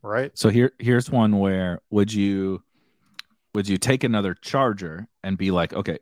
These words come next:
Speaker 2: so we have three picks left. We're pretty good at running back. Um, if we want Jimmy G, in case the Bills get the, I, I think we just say on this team, the Bills are not getting the bye."
Speaker 1: Right. And we take Jimmy.
Speaker 2: Um,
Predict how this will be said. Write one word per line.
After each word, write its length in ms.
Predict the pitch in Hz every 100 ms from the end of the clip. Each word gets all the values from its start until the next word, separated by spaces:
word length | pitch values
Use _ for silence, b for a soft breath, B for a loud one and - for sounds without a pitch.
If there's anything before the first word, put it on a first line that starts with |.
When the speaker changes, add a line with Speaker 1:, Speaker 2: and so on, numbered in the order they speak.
| -
Speaker 2:
so 300 | 107 95 90 B B
we 120 | 101
have 100 | 104 -
three 240 | 127 156
picks 300 | - 110 -
left. 280 | 78 80 _ _ _ _ _ _ _ _ _ - _
We're 140 | 117
pretty 260 | 98 147 131
good 200 | 127 110
at 100 | 110
running 260 | 98 92
back. 300 | 90 87 87 - _ - _ _ - _
Um, 600 | 92 90 85 82 85 107 _ _ _
if 160 | 101 -
we 80 | 95
want 260 | 95 104 - _
Jimmy 280 | 98 101 98
G, 420 | 92 95 90 90 _ _ _ _ _ _ -
in 120 | 92
case 280 | - 98 -
the 100 | 90
Bills 360 | 92 90 85
get 200 | - 90
the, 140 | - 87 - - -
I, 80 | -
I 120 | 90
think 240 | 98 127 110
we 100 | 104
just 240 | 95 -
say 260 | - 95 92
on 180 | 90 90
this 160 | 92
team, 360 | - 98 92 95 - -
the 60 |
Bills 280 | 85 90 85
are 60 | 85
not 200 | 85 -
getting 220 | 90 87
the 80 | 82
bye." 300 | 82 90 127 _ _ _ _ _ _
Speaker 1:
Right. 220 | 113 107 95 _ _ -
And 100 | 95
we 100 | 98
take 120 | 101
Jimmy. 140 | 98
Speaker 2:
Um, 420 | 90 85 85 85